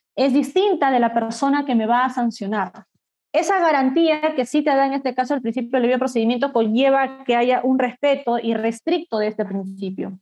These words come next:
Por eso acá habla la separación de la fase instructora de la separación de la fase sancionadora.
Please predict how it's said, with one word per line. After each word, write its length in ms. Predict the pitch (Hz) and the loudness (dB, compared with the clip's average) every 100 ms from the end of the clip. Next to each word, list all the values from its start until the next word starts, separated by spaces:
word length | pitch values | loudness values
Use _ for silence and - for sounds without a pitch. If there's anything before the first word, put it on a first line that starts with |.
| _ _ _ _ | _ _ _ _
Por 120 | 269 | -2
eso 300 | 269 269 277 | 0 0 -2
acá 320 | 302 269 269 | 0 0 2
habla 160 | 285 285 | 2 2
la 140 | 254 | 0
separación 800 | 240 220 220 208 - 269 311 370 - _ _ _ _ | -2 -2 -2 -2 0 0 0 -4 -12 _ _ _ _
de 100 | 226 | 0
la 120 | 220 220 | 0 2
fase 260 | 269 262 | 0 0
instructora 800 | 294 262 262 - 277 262 277 - | -2 -2 -4 0 2 2 0 -4
de 160 | - 285 | -2 0
la 120 | 254 | 0
separación 560 | 247 220 208 214 254 254 | -2 -4 -4 -2 -2 0
de 180 | 233 233 | 0 0
la 140 | 202 | -2
fase 420 | - 233 247 247 | 0 0 0 -2
sancionadora. 840 | - 233 202 208 202 196 196 190 | -2 -2 -2 -2 0 0 0 -2